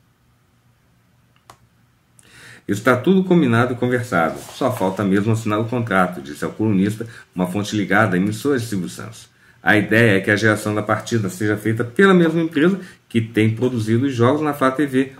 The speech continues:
compartilhando o mesmo canal, mas com narrações diferentes. O S B T deseja que Théo José, da Fox Sports, narre a partida, caso seja liberado pelo grupo Disney.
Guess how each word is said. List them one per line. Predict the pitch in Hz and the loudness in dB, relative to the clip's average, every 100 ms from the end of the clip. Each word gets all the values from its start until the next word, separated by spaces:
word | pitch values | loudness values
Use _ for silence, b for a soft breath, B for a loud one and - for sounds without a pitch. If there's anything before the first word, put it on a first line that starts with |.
| - - | -18 -4
compartilhando | 92 92 101 - 107 139 156 | -2 0 -2 0 0 2 2
o | |
mesmo | 131 131 | 0 0
canal, | 123 127 107 95 | -2 0 0 0
mas | 98 185 175 175 | 0 0 2 0
com | - 110 | 0 0
narrações | 104 95 95 92 | 0 -2 -2 -4
diferentes. | 92 104 76 - - - b b b _ - | -2 -4 -4 -8 -16 -20 b b b _ 0
O | 139 | 0
S | 120 | 2
B | 127 | 0
T | 117 120 | 0 2
deseja | 117 98 110 95 | 2 2 0 0
que | - | -2
Théo | 95 95 | 0 0
José, | 104 90 98 | -2 -2 -2
da | 92 | -2
Fox | 87 78 95 | -6 -6 -8
Sports, | 92 101 104 - | -4 -4 -4 -4
narre | 95 98 | -2 -2
a | 95 | -2
partida, | 104 - 90 80 64 | -4 -6 -4 -4 -6
caso | 67 67 | -10 -12
seja | 69 82 78 | -10 -12 -8
liberado | 85 95 101 107 - | -4 -2 0 0 -2
pelo | 98 85 | -6 -6
grupo | 90 - | -8 -10
Disney. | 82 85 87 80 | -8 -6 -6 -10